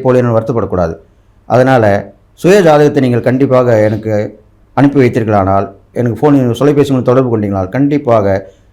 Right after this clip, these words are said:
உங்களை ஜாதகத்தை நல்லா அலசி ஆராய்ந்து நல்லா பொறுமையா பார்த்து தான் சொல்லுவேன், அவசரப்பட மாட்டேன். உங்களுக்கு தகுந்த பரிகாரம் கண்டிப்பாக உண்டு. என்னுடைய அனுபவத்தை வச்சு நான் உங்களுக்கு சொல்லி உங்களை அதுலேருந்து, பிரச்சனையிலேருந்து கண்டிப்பாக வெளிக்கொண்டு வருவேன் என்று சொல்லி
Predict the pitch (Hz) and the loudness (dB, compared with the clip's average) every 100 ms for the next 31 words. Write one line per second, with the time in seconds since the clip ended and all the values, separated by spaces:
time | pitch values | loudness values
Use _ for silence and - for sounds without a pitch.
0 | _ - 127 123 117 131 139 139 127 120 | _ -4 -2 0 2 2 4 2 0 0
1 | 127 117 139 139 123 120 123 113 104 101 | 2 2 2 2 2 4 2 0 -2 -4
2 | - _ _ - 151 190 175 175 180 180 | -10 _ _ -2 0 2 2 2 2 2
3 | 139 139 120 104 87 87 - 139 143 104 | 0 0 -2 -4 -6 -6 -4 -2 -2 -4
4 | 98 85 78 - _ _ _ - 135 131 | -4 -4 -6 -12 _ _ _ -6 -2 0
5 | 127 147 185 185 135 135 131 127 117 117 | 0 0 2 2 2 2 2 0 -4 -4
6 | 113 113 107 95 92 92 131 127 131 160 | -2 -2 -2 -4 -6 -6 -2 2 2 2
7 | 160 160 123 123 123 104 101 113 113 139 | 0 0 -4 -2 -4 -4 -6 -6 -4 -4
8 | - - _ _ - 127 127 120 123 127 | -6 -12 _ _ -6 0 2 2 2 2
9 | 143 123 113 117 123 139 131 147 160 131 | 2 2 0 -2 -2 0 2 0 -2 -4
10 | 123 127 120 113 117 123 107 107 104 101 | -4 -2 0 0 -2 -4 -4 -2 -2 -4
11 | 92 104 98 | -6 -8 -6